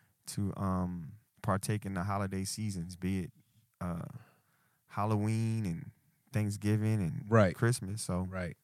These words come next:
Speaker 1: you know,
Speaker 2: I
Speaker 1: she
Speaker 2: was
Speaker 1: has
Speaker 2: teasing her
Speaker 1: own
Speaker 2: 'cause the shit has been up for a long time, like,
Speaker 1: <laughs>
Speaker 2: oh, like, at least two weeks. Um,
Speaker 1: Oh, okay.
Speaker 2: and so, but we haven't put any pictures or anything up.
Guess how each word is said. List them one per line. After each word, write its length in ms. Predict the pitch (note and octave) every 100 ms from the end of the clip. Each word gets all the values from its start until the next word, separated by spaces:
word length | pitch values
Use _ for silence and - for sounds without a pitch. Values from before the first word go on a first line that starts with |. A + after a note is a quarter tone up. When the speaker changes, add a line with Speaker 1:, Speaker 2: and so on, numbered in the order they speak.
| _
Speaker 1:
you 120 | G#2
know, 240 | G2 F2+ G#2+ - _ -
Speaker 2:
I 40 |
Speaker 1:
she 60 | A2
Speaker 2:
was 100 | A2
Speaker 1:
has 100 | G#2+
Speaker 2:
teasing 280 | D#3 C#3+ A2
her 80 | F#2+
Speaker 1:
own 160 | G2+ - _ _
Speaker 2:
'cause 160 | - F#2+
the 100 | F#2+
shit 200 | - D3
has 100 | A2+
been 200 | G2+ A#2+
up 180 | C#3+ -
for 260 | G#2+ F#2+
a 60 | F2
long 320 | G2 B2 A#2
time, 300 | A2+ A#2+ G2+
like, 160 | F#2 F#2
Speaker 1:
<laughs> 720 | F2 - - - - - D#4+
Speaker 2:
oh, 100 | F2+
like, 300 | - - G2
at 80 | G#2+
least 280 | C#3 F3 -
two 140 | C3+
weeks. 420 | G#2+ F#2 - - - - - _ _ A2
Um, 80 | G2+ F#2
Speaker 1:
Oh, 100 | F#2
okay. 320 | C3+ A#2 G#2 B2+ - - _ _ _ -
Speaker 2:
and 100 | G2+
so, 160 | G#2+ F#2
but 120 | F#2+
we 140 | A#2
haven't 240 | A#2+ G#2 F#2+
put 160 | A#2
any 120 | G#2 F2+
pictures 340 | E3+ E3 A#2
or 40 | G#2+
anything 320 | F#2+ F#2+ F2
up. 160 | D#2